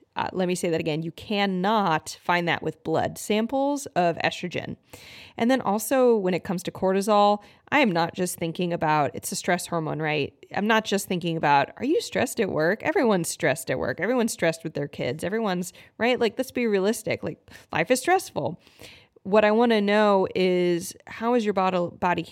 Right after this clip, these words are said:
handling it, and where are potential healing opportunities in your cortisol rhythms, in your cortisone, and in your melatonin, and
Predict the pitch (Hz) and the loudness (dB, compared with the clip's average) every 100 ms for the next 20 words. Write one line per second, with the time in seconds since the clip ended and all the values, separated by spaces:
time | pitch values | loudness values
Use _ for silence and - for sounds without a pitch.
0 | - 220 240 247 196 165 165 147 - 170 | -6 0 2 2 0 0 0 -2 -4 -4
1 | 175 202 240 - 175 - - - 254 247 | 0 0 0 -2 -8 -12 -10 -4 -2 -2
2 | 208 - - 226 233 202 170 175 - 180 | -4 -6 -2 4 4 4 0 -2 -4 -4
3 | 165 160 165 160 - - - - - 208 | -2 0 0 -2 -10 -20 -20 -20 -2 2
4 | 214 214 196 - - 180 175 - 214 202 | 4 4 2 -4 -4 -4 -2 0 2 2
5 | 175 165 165 180 165 131 113 - 165 151 | 2 2 2 0 0 -2 -4 -6 -4 -4
6 | - - 185 175 160 180 202 180 151 143 | -6 -4 -2 -2 -2 0 2 0 -2 -4
7 | - - - - 180 175 165 185 180 156 | -10 -18 -20 -8 -2 -2 -2 -2 -2 -2
8 | 151 127 - 240 240 202 151 135 - 147 | -4 -4 -4 2 4 4 0 -4 -6 -8